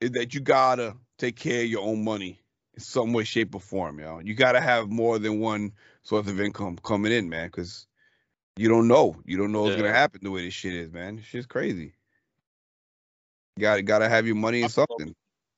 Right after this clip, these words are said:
Speaker 2: I've been focusing more on just, like, stashing some away for, uh, for a rainy day kind of thing. You know, 'cause that's the good thing about, about having, having a physical trade, right? Now, granted, maybe, may-, there may be a time where, you know,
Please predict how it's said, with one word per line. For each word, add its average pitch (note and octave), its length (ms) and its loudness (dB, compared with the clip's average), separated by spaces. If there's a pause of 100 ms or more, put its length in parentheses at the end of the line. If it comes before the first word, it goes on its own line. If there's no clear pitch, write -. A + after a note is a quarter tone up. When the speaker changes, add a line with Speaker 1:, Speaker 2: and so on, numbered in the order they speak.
(200)
Speaker 2:
I've A2+ 120 2
been A#2 100 -6
focusing F2+ 480 -6
more E2+ 300 -2
on D#2 100 -14
just, E2 260 -6
like, C2 200 -6 (720)
stashing F2 480 0
some E2 240 -8
away D#2+ 280 -10
for, D2 380 -10
uh, A#1 40 -8
for C#2+ 220 -12
a D2 40 -14
rainy D#2+ 320 -14
day D#2+ 180 -10
kind C#2 240 -16
of C2 60 -20
thing. B1+ 200 -18 (520)
You C#3+ 60 0
know, C#3 40 4
'cause F3 100 6
that's - 140 2
the F#3+ 60 0
good D#3+ 260 0
thing F#2+ 180 0
about, F#2 520 4
about F#2+ 240 4
having, G2+ 480 0 (220)
having G2 200 -4
a E2+ 60 -8
physical F#2+ 400 -6
trade, E2+ 480 -4
right? F#2+ 240 0 (180)
Now, A2 120 0
granted, B2 460 2 (1000)
maybe, G#2+ 260 -2
may-, G#2+ 100 -4 (120)
there F#2+ 120 -6
may G2 180 0
be F2+ 140 -4
a E2+ 60 0
time F#2+ 360 -2
where, F2+ 140 -4
you F#2 120 -8
know, E2 180 -6